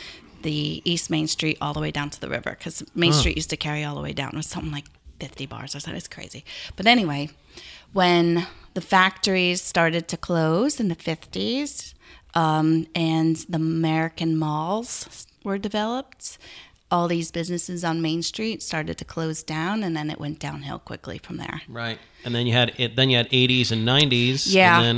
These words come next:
Speaker 2: then
Speaker 1: So, I mean, in the sixties, they did urban renewal, which
Speaker 2: Mm-hmm.
Speaker 1: really, in my opinion, destroyed, unfortunately, a lot of the old mansions, the historic mansions,
Speaker 2: Right.
Speaker 1: and it destroyed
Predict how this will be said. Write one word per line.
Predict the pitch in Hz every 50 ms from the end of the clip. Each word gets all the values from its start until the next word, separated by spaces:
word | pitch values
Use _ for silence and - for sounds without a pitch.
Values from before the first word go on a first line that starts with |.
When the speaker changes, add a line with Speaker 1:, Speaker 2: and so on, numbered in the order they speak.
| 120
Speaker 2:
then | 117
Speaker 1:
So, | 113 - - - 226 226 226 - -
I | 220
mean, | 254 262 262 247
in | - - 269 262
the | 247
sixties, | - - 220 226 - - - - 233 240 247 233 -
they | - 220 196
did | 190 196 180 175 -
urban | 170 165 165 180 175 170
renewal, | 165 160 160 160 156 156 160 175 202 220 220 208 - - -
which | - 180 156
Speaker 2:
Mm-hmm. | 170 180 185 185 - - - - - _ - - - - 143 - - -
Speaker 1:
really, | 185 185 185 175 170 165 160
in | 160
my | 160 151 151
opinion, | 151 147 - 160 160 160 156 156
destroyed, | 151 151 147 - - - 156 156 151 147 147 147 147 - - - - - - _ _ _ _
unfortunately, | - 151 143 - - 160 156 - - 165 - - 160 160 151 -
a | - 156
lot | 156 156 151 156 151
of | 160 156
the | 160 156 156
old | 147 147 139 - - -
mansions, | 151 156 175 190 - - 262 240 247 254 247 -
the | - -
historic | 151 147 - - 165 156 139 - -
mansions, | - 165 160 175 - - 247 240 247 247 - -
Speaker 2:
Right. | 120 151
Speaker 1:
and | 165 160
it | 151 - -
destroyed | - 156 - - - - 170 170 165 165 160 -